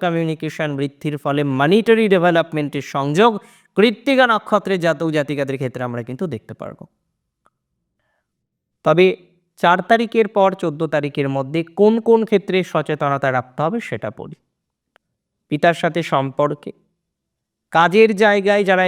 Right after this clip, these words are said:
একটু বেশি মাতুব্বরি করে, এরকম হয় না অনেক ব্যক্তিবর্গ, তাদের থেকে দূরে থাকবেন, তাদের থেকে একটু দূরে দূরে থাকবেন, তাদের সাথে একদম ঝামেলা অশান্তিতে যাবেন না, সে তার মতো করুক, আপনি আপনার মতো এগোন,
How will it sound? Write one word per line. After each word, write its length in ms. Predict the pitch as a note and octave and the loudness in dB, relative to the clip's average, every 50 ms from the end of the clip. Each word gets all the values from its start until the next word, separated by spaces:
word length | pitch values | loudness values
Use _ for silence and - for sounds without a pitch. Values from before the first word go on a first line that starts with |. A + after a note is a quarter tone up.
| F#3 | 0
একটু 220 | F3 - - G#3 G3 F#3+ F#3 - - - - - D#3+ | -2 -4 -4 -2 -2 -2 -2 -4 -8 -14 -12 -6 -6
বেশি 180 | D#3 - - | -6 -4 -2
মাতুব্বরি 540 | F#3 F3 E3 E3 - F3+ E3+ E3 E3+ E3 D#3+ E3 | -2 -2 -2 -2 -4 -4 -2 -2 -2 -2 -2 -4
করে, 140 | - A#2 A2+ C#3 | -4 -6 -4 -4
এরকম 220 | C#3+ D3 D3 E3+ E3+ E3 | -4 -4 -4 -2 -4 -2
হয় 120 | F3 G#3 B3 | -2 -2 -4
না 40 | E4 C#4 | -4 -4
অনেক 120 | F3 E3 D3+ C#3+ | -4 -4 -4 -4
ব্যক্তিবর্গ, 480 | C#3 C3+ _ - C#3+ B2+ B2 A#2+ - - - D2+ - E3 | -4 -6 _ -6 -6 -6 -6 -8 -10 -12 -10 -2 0 2
তাদের 200 | E3+ E3 G3 G3 G3 | 2 2 2 0 0
থেকে 140 | G#3+ F#3 G3+ | -4 -2 -2
দূরে 240 | F3 D3 C#3 C3 B2+ | -2 -4 -4 -4 -6
থাকবেন, 400 | - - G#2+ - _ _ - - _ _ _ _ _ _ _ _ _ _ _ _ _ _ _ _ _ _ _ _ - | -6 -8 -14 -14 _ _ -20 -20 _ _ _ _ _ _ _ _ _ _ _ _ _ _ _ _ _ _ _ _ 2
তাদের 220 | D3+ D#3+ F#3 F#3 F3+ _ - | 4 4 4 2 0 _ -2
থেকে 200 | G3+ F3+ E3 F#3+ F#3 | -2 0 2 2 0
একটু 140 | F3 F3+ - E3+ | 0 0 -2 0
দূরে 180 | D#3 E3 D#3+ E3+ E3 | 0 2 2 2 2
দূরে 160 | E3+ E3+ F3 | 2 0 0
থাকবেন, 400 | F3 - F3 D3+ D3 - - G#3 B3+ C4 | 0 0 -2 -4 -4 -4 -8 -6 -4 0
তাদের 200 | - D3+ C#3+ D#3 - - | 0 2 0 0 -2 -4
সাথে 160 | D#3 D#3 E3 C#3+ | -4 -2 -2 -2
একদম 280 | B2 B2 C3+ C#3+ D#3+ D#3+ D#3 E3 A3 - _ _ _ _ _ _ _ _ _ _ _ _ _ _ _ _ _ - | -2 -4 -2 0 0 0 0 -4 -8 -12 _ _ _ _ _ _ _ _ _ _ _ _ _ _ _ _ _ -10
ঝামেলা 440 | - A#2+ A#2 - D3 D3+ E3 E3+ E3+ D#3 | -8 -6 -2 0 2 4 4 6 4 4
অশান্তিতে 440 | C#3 - D#3+ C#3+ C3+ C#3 C3 - - B2 - | 2 2 -2 -2 -2 -4 -6 -8 -10 -12 -10
যাবেন 260 | - G#2+ G2+ - - - - | -10 -10 -8 -10 -12 -14 -16
না, 60 | - _ _ _ _ _ _ _ _ _ _ _ _ _ _ _ | -20 _ _ _ _ _ _ _ _ _ _ _ _ _ _ _
সে 100 | - - A#3+ | -2 -2 2
তার 180 | A#3 E3+ D3+ C#3+ C3+ | 2 4 2 2 0
মতো 160 | C3 B2+ - A#2+ - | -2 -4 -6 -8 -6
করুক, 200 | - A#2+ C#3 D#3 - A#2+ | -6 -6 -6 -6 -8 -10
আপনি 140 | A2+ - C3+ B2+ A#2 | -8 -6 -6 -6 -6
আপনার 200 | A2 - A#2+ A#2+ A#2+ B2 | -6 -6 -8 -8 -6 -8
মতো 140 | A#2+ - - B2+ | -8 -8 -10 -10
এগোন, 180 | C3 - - D#3 | -10 -10 -14 -14